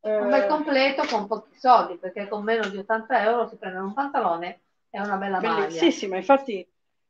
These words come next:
Speaker 2: eh, direi che di questi, di questo capo qua ne abbiamo venduti parecchi. Ultimo, allora, ultimo pezzettino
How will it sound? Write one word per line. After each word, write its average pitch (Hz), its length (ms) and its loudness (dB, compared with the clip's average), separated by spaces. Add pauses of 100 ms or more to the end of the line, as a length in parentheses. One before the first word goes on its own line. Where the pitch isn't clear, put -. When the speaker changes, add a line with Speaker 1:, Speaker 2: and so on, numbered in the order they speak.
(200)
Speaker 2:
eh, 185 340 0
direi 220 320 2
che 220 180 0
di 202 100 -8
questi, 226 360 -6
di 202 60 -12
questo 226 500 -4
capo 240 260 -2
qua 214 140 4
ne 208 80 0
abbiamo 190 220 0
venduti 202 340 -8
parecchi. 175 460 -2
Ultimo, 330 460 6
allora, 208 280 4
ultimo 359 460 2
pezzettino 208 1300 0